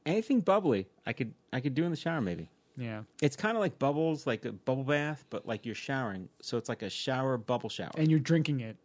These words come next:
Speaker 1: And you're drinking it.
Speaker 2: As opposed to just being
Speaker 1: You enjoy the bubbles, and now it's,
Speaker 2: immersed
Speaker 1: it
Speaker 2: in
Speaker 1: goes
Speaker 2: it.
Speaker 1: away. Like, I like the fact that you're drinking the bubbles. Just saying.
Speaker 2: Well, I think it's just a testament to how wonderful, how great America has been made again, that this is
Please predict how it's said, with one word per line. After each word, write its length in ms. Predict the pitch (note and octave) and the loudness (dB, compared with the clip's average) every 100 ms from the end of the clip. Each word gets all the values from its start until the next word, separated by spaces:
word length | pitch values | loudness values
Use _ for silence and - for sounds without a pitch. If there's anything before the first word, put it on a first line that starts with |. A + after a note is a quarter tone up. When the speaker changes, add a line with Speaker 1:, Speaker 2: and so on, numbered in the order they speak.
| - | -4
Speaker 1:
And 100 | D#3 | -2
you're 80 | F3 | -2
drinking 260 | C#4+ - | -4 -2
it. 40 | C#3 | 0
Speaker 2:
As 100 | C3 | 0
opposed 280 | C#3+ C3+ | 0 -2
to 60 | C3+ | -4
just 220 | B2 B2+ | -6 -4
being 320 | C3+ A#2 A#2+ - _ _ _ _ _ _ _ _ _ - | -2 -4 -4 -12 _ _ _ _ _ _ _ _ _ 2
Speaker 1:
You 100 | D#3+ | 2
enjoy 260 | C#3+ E3 | 6 6
the 60 | E3+ | 6
bubbles, 440 | D#3 E3 F3 E3+ - | 6 4 4 2 2
and 120 | B2+ | 0
now 200 | C#3 C#3+ | 2 4
it's, 60 | D#3 | 6
Speaker 2:
immersed 240 | D3+ C#3+ C3+ | 6 4 0
Speaker 1:
it 60 | |
Speaker 2:
in 60 | C#3+ | 2
Speaker 1:
goes 180 | D3+ C3+ | 2 2
Speaker 2:
it. 20 | |
Speaker 1:
away. 340 | A#2+ A#2+ C3 D#3+ | 0 0 -2 0
Like, 260 | B2 - - - | -2 -4 -10 -4
I 60 | C3 | 0
like 200 | D#3 - | 0 -2
the 60 | |
fact 280 | - D3+ C3+ | -2 -2 -2
that 80 | C#3 | -2
you're 80 | A#2 | 0
drinking 240 | C#3 B2 | 0 0
the 60 | A2 | -2
bubbles. 380 | - - - - _ - - - - - - - - | -4 -10 -18 -20 _ -20 -20 -20 -20 -20 -20 -10 -2
Just 140 | D3 | 0
saying. 200 | - D2+ - _ _ _ - D#3 | 0 -4 -10 _ _ _ -14 -4
Speaker 2:
Well, 280 | D#3+ F#3+ F3+ | 2 2 2
I 80 | D#3 | 0
think 180 | F#3 | 0
it's 120 | F3+ F#3 | -2 -2
just 140 | F3 | -4
a 40 | D3 | -2
testament 440 | - F3+ E3+ E3 | 0 0 0 -2
to 60 | D#3 | 0
how 100 | D3 | 0
wonderful, 800 | C#3 D3 D#3+ D#3+ E3+ E3 E3 D#3+ | 2 2 2 0 2 4 2 -2
how 340 | - D#3 D#3 E3+ - C3 | -4 2 4 2 -6 -6
great 400 | D3 D#3 F3+ F3+ | 2 6 6 6
America 380 | D3+ D3+ D3+ D#3+ | 4 4 4 2
has 100 | D3 | 0
been 180 | C#3+ C#3 | 0 2
made 200 | C#3+ C#3 | 4 2
again, 460 | C3+ C#3 B2+ B2 - | 2 0 0 -4 -6
that 120 | C#3 | -4
this 180 | D3 B2+ | -2 -2
is 200 | D3 B2+ | -2 -4